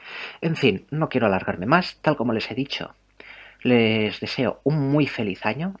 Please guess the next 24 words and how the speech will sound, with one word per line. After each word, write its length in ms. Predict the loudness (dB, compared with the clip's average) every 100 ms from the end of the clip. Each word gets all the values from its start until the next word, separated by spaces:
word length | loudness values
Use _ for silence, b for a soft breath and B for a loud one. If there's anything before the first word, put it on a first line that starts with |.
| -4
Les 260 | -4 -2
agradezco 460 | -2 0 -2 -4 -4
mucho 360 | -4 -4 -4
su 140 | -8 -10
paciencia, 540 | -10 0 0 0 -4
ya 140 | -6 -6
que, 100 | -6
tal 160 | -6
como 120 | -4 -4
les 180 | -4
digo, 160 | -4 -4
he 20 |
estado 320 | -4 -6 -6
desaparecida 1200 | -6 -8 -8 -8 -10 -6 -6 -4 -2 0 -2 -6 -12
porque 180 | -12 -8
necesitaba 340 | -4 0 0
descansar 400 | 0 -6 -4 -4
un 100 | -4
poco 220 | -6 -4
de 80 | -6
muchas 300 | -6 -8 -8
cosas 360 | -6 -6 -8 -12
y 60 |
desconectar, 600 | -12 -10 -10 -6 -4 -4